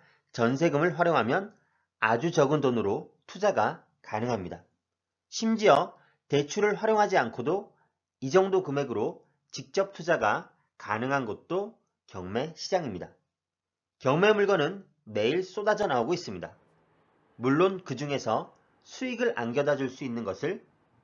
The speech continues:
찾는 노력이 필요하겠습니다. 소액을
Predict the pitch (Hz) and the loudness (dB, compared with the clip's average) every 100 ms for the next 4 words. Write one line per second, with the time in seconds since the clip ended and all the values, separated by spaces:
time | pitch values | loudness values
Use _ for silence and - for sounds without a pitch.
0 | _ - 247 226 131 175 196 _ _ - | _ -8 -6 -2 -2 -4 -10 _ _ -4
1 | 110 110 117 196 - - _ - - 220 | 2 2 0 -8 -10 -20 _ -14 -2 0
2 | 139 - 90 78 - _ _ _ _ _ | 0 -2 -14 -16 -20 _ _ _ _ _
3 | _ _ _ _ _ _ _ _ _ _ | _ _ _ _ _ _ _ _ _ _
4 | _ _ _ _ _ - 208 214 175 135 | _ _ _ _ _ 8 12 12 12 10
5 | 175 - | 4 -8